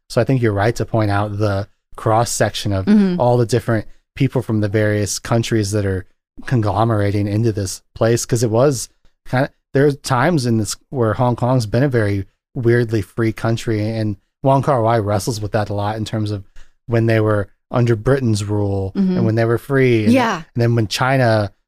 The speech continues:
Speaker 1: started, uh, like, taking over
Speaker 2: Yeah.
Speaker 1: and stuff like that, and it plays a very heavy factor into In the Mood for Love, which I
Speaker 2: Yeah.
Speaker 1: will say, 'cause the, the In the Mood for Love, the, the country politics is
Speaker 2: Mm-hmm.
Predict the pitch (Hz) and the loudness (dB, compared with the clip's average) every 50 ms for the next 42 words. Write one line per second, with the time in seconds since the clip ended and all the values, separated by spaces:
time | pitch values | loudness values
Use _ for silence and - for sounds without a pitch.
0 | _ _ - - - 127 113 110 107 107 107 - _ _ - - 117 107 104 107 | _ _ -10 -2 0 2 2 2 2 0 -2 -4 _ _ -2 -2 0 0 0 -2
1 | - _ _ - - - - 120 110 - - - 127 113 - 113 107 104 101 104 | -6 _ _ -20 -14 -4 -2 -2 -2 -2 -2 -2 -2 -2 0 -2 -2 -2 -2 -2
2 | 98 101 104 101 196 190 175 156 151 - 180 113 104 - 113 101 95 - 113 104 | -2 -2 0 2 2 2 2 0 -2 -2 -2 -2 -2 0 -4 -4 -2 -2 -2 -2
3 | 113 110 107 104 - _ _ _ - 135 120 - 180 190 170 131 98 - _ _ | 0 0 -2 -4 -6 _ _ _ -4 -4 -2 0 2 2 2 0 -2 -6 _ _
4 | _ _ _ - - 127 110 98 131 135 147 151 139 117 90 120 113 104 113 104 | _ _ _ -10 -8 -8 -4 0 2 4 4 4 4 2 2 0 0 0 0 0
5 | - 117 107 101 98 - - 104 104 101 95 117 113 107 104 104 101 101 104 104 | 0 0 0 0 -2 -4 -4 -2 -2 -2 -2 -2 -2 -2 -2 0 0 -2 -2 -4
6 | - - 101 92 98 104 101 98 95 95 98 95 - - - - 101 98 - - | -4 -6 -6 -4 -2 -2 -2 -2 -2 -4 -6 -4 -2 0 0 0 -2 -4 -4 -2
7 | 110 101 98 98 92 - - - _ _ _ - 127 113 113 - _ _ _ _ | -2 -2 -2 -2 -4 -8 -12 -20 _ _ _ -2 -2 -2 -2 -8 _ _ _ _
8 | _ - 135 131 131 127 - 131 143 139 143 156 147 143 143 135 - 135 120 113 | _ -6 0 0 0 0 2 2 2 2 4 4 4 4 2 2 2 2 2 4
9 | 110 117 113 110 110 107 107 107 104 101 107 - - 113 113 110 104 101 98 104 | 4 4 2 0 0 0 0 2 2 0 -4 -6 -6 -2 -2 0 0 -2 -4 -6
10 | - - 127 120 113 - 139 120 - - 123 120 123 123 - - 127 - - - | -4 -2 -2 0 0 0 -2 -2 0 0 0 0 0 0 -2 -2 -4 -4 -2 -4
11 | 110 - 190 185 175 165 | -2 0 0 0 0 -2